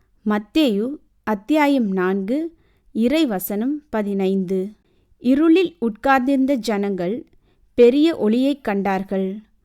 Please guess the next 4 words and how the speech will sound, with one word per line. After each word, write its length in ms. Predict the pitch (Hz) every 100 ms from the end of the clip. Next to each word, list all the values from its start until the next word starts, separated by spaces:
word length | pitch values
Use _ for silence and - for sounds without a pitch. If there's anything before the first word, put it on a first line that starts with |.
| _ _ _ _
மரண 500 | 208 220 269 330 339
பிரதேசத்திலும் 920 | 214 190 220 220 220 220 226 269 294 - _ _
மரண 520 | - 208 226 269 302 320
நிழலிலும் 680 | 214 202 233 233 262 277